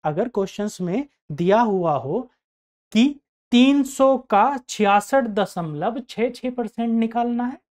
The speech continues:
छियासठ दशमलव छः छः परसेंट यहाँ पर दिख रहा है, अगर आपको तीन सौ का निकालने मिले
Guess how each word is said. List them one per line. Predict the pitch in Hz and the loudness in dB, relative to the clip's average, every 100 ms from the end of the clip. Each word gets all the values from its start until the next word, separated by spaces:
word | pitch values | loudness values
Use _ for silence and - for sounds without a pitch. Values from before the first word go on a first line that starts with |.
| _ _ - | _ _ -18
छियासठ | - 165 160 220 208 | -6 -2 -2 -2 -2
दशमलव | 226 214 208 202 | -2 -2 -4 -4
छः | - 143 | -6 -8
छः | 170 | -6
परसेंट | 180 190 214 214 | -8 -4 -4 -2
यहाँ | 220 233 214 | -2 -2 -4
पर | 156 | -8
दिख | 139 135 | -8 -14
रहा | 127 | -18
है, | _ _ _ _ _ - | _ _ _ _ _ -8
अगर | 151 190 | -2 0
आपको | 185 175 226 | 0 -2 -6
तीन | 208 175 160 165 | -8 -4 -4 -4
सौ | 240 254 | -4 -2
का | 202 202 | -2 -2
निकालने | 185 147 143 165 202 | -4 -4 -2 -2 -2
मिले | 185 208 | -2 -2